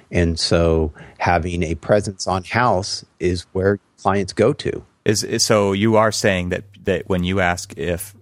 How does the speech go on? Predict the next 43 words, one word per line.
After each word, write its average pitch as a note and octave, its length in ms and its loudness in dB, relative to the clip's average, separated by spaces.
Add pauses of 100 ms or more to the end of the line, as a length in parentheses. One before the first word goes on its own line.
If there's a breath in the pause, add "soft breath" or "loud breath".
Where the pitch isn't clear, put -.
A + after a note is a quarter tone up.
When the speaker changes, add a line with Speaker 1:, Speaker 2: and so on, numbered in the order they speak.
(140)
Speaker 2:
if F2+ 200 -4
where F#2 220 2
they F2+ 140 0
saw F#2 240 2
you, D#2+ 200 -4
you're E2 200 -6
saying E2 260 -2
that E2 120 -6
people E2+ 260 -4
have E2 240 0
said D#2 240 -4
they D#2 100 -4
saw D2+ 180 0
you D2+ 160 -4
on C#2+ 100 -4
house? - 440 -8 (320 soft breath)
Speaker 1:
Yes. D#2+ 400 -2 (420)
Oh, C3 160 4
yeah, G2+ 200 2
absolutely. F#2 640 -4 (100)
That G#2+ 200 2
or, A#2+ 320 -2
or B2 340 0
I'll G#2+ 240 0
get G2 240 -2
emails G2+ 440 -2
directly F2+ 500 -2
from A2+ 380 -2
house G#1 440 -6 (520)
where, D#2 540 0
uh, D2+ 240 0
people E2 360 0
are D#2+ 60 0
like, D2+ 200 -2
"Oh, A#2 220 4
I, D#2 160 -2 (160)
you D#2+ 80 -4
know, D2 140 -4
saw F2+ 220 2
you," F2+ 180 0
'cause - 180 -6
you G2 120 0
can D#2 260 -4